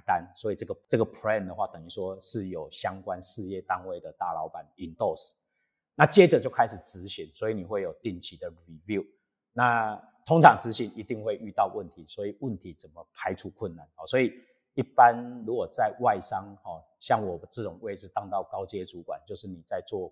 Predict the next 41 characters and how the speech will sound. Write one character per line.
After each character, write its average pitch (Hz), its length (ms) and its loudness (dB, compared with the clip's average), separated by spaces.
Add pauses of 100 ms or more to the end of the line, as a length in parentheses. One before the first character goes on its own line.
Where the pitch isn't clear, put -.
规 95 220 -4
划， 87 260 -2 (480)
怎 87 140 -6
么 85 100 -10
样 101 240 0
找 76 200 -12
resource。 90 600 -8 (480)
然 92 180 0
后 110 280 6
我 95 160 -12
就 113 100 -6
开 120 220 6
玩 98 160 0
笑， 85 280 -6
怎 92 140 -10
么 98 80 -10
样 123 260 2
叫， 107 220 2 (160)
叫 107 260 4
这 113 140 -10
些 101 260 -10 (120)
大 104 200 2
老 92 160 -2
板 85 220 -8 (100)
画 98 460 6
押， 98 340 0
哦， 95 140 -10 (380)
这 139 120 8
种 98 240 2
能 101 220 -6
力。 123 140 2 (260)
<laughs> - 240 -20
然 117 100 10
后 156 60 12
下 175 220 12
面 156 180 4
的 127 100 4
人 104 220 -2
如 120 80 -2
果 127 100 4
不， - 140 -8